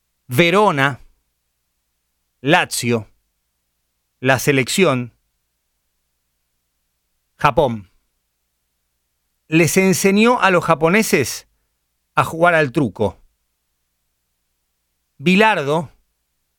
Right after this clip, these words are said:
lo obligó a tirar un cactus de su casa en Roma porque traía mala suerte. El hombre que estuvo clínicamente muerto durante dieciséis segundos en mil novecientos ochenta y cinco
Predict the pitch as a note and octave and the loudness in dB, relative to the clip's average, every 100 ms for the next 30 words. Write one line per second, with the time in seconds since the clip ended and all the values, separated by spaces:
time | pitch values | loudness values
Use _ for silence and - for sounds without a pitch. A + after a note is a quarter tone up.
0 | _ D#3 F3 F3+ F3+ F3+ G#3 G#3+ - F#3 | _ 0 2 2 2 2 2 2 0 0
1 | G3+ F3+ D#3+ A3+ F#3 - C#3 A2+ - - | 2 0 0 0 -2 -6 -6 -4 -8 -10
2 | C#3 C#3 D3 - F#3 E3 D#3+ D3 D3+ D3+ | -4 -4 -4 -2 -2 0 -2 -2 -2 0
3 | E3+ G#3+ G#3 - D#3+ C#3+ D3+ D3 - _ | 0 2 0 0 -2 0 0 0 -2 _
4 | _ _ _ _ _ C#3 D#3 F3 D3+ D#3+ | _ _ _ _ _ 0 2 2 2 0
5 | C3+ - A#2 G2 G2 F#2 _ _ _ _ | 0 -2 -4 -4 -10 -18 _ _ _ _
6 | _ _ _ _ _ _ _ _ _ _ | _ _ _ _ _ _ _ _ _ _
7 | _ _ _ _ _ _ _ _ _ _ | _ _ _ _ _ _ _ _ _ _
8 | _ D3+ E3 G3 F3+ D#3+ C#3 - F3 D3+ | _ 0 2 2 0 0 0 0 2 2
9 | - F#3+ F3+ D3 D#3+ E3+ D3 D#3 F#3 E3 | 0 0 2 2 0 0 0 0 0 0
10 | C3+ B2+ C3+ C3+ B2 C3 B2 C3+ E3+ E3 | 0 0 0 0 -4 -8 -8 -2 -2 0
11 | D3+ F3 D#3 C#3 A#2+ B2 D#3+ D#3+ C3 A#2+ | -2 -2 0 -2 -2 -2 0 0 -2 0
12 | D#3+ D3 G#2+ B2 D3 D3 C3+ D3+ B2+ A#2 | -2 0 -4 -4 -4 -2 -2 -2 -2 -2
13 | B2+ | -4